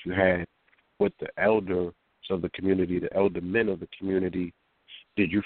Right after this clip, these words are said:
feel like that was also an extension of your life experience with your father not being there, the same way that these elder men now are not, you know,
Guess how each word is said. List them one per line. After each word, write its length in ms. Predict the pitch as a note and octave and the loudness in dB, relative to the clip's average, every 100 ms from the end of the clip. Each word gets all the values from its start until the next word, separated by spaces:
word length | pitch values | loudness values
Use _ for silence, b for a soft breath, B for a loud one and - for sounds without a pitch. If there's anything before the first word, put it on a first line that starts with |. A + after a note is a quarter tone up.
| - | 2
feel 200 | A2 G2+ | 4 4
like 160 | F#2+ - | 0 0
that 120 | G2+ | 0
was 160 | G2 F2+ | 0 0
also 360 | G2+ G2 - F2+ | -2 -2 -4 -8
an 60 | |
extension 560 | F2 - - G2 - F#2 | -8 -8 -2 -2 0 -2
of 120 | F2+ | 0
your 120 | F2 | 2
life 220 | E2+ F2+ - | 2 2 0
experience 600 | - - - G#2 G2+ G2+ - - | -8 -10 0 4 4 2 -2 -12
with 100 | - | -18
your 80 | - - | -20 -2
father 300 | G2+ G#2+ G2 | 2 2 0
not 280 | G2 G2+ F#2+ | -8 -10 -10
being 300 | G2+ G#2 G2+ | -8 -6 -4
there, 320 | G#2 G#2 G#2 - _ _ _ _ - | -4 -4 -6 -10 _ _ _ _ -12
the 60 | - | -2
same 200 | G2+ G2 | 2 4
way 140 | G2 G2 | 4 2
that 140 | F2+ - | 0 -6
these 120 | F#2 - | -10 0
elder 320 | G2+ G#2+ F2+ E2 | 2 2 0 -6
men 300 | F2+ G#2 G#2 | 2 2 2
now 400 | G2+ G#2+ G#2+ G#2+ _ _ _ | 2 2 2 -2 _ _ _
are 80 | F2+ | -6
not, 280 | F2+ G2+ G2 - _ _ _ _ _ _ _ _ _ _ _ _ _ _ _ _ | 2 4 4 -2 _ _ _ _ _ _ _ _ _ _ _ _ _ _ _ _
you 100 | B2 | 2
know, 240 | A#2 G2+ | 4 2